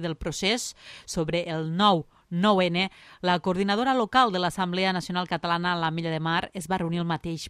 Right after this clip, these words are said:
vespre. Fruit d'aquesta reunió, els membres de l'Assemblea van decidir que l'acte previst per aquest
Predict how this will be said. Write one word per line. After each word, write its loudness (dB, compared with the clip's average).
vespre. -2
Fruit -2
d'aquesta -2
reunió, 0
els -2
membres -2
de -2
l'Assemblea 0
van -2
decidir -2
que -6
l'acte -4
previst -6
per -6
aquest -10